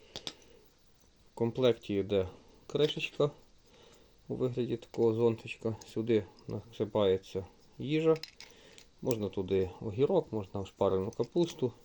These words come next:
можна корм для, в принципі, для риб.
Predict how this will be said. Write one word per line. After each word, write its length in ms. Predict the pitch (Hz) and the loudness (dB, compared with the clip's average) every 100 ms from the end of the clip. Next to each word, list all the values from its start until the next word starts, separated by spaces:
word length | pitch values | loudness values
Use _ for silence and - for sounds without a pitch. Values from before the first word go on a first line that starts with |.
| - - - - - - | -20 -20 -20 -20 -20 -8
можна 240 | 110 95 92 | -8 -6 -6
корм 360 | - 160 120 | 4 4 4
для, 160 | 117 110 | 2 2
в 960 | 104 - - - - _ - - - | 0 -12 -20 -20 -20 _ -20 -20 -8
принципі, 420 | 110 104 - - | -6 -6 -8 -10
для 180 | 95 107 | -6 -4
риб. 200 | 101 101 | 0 -2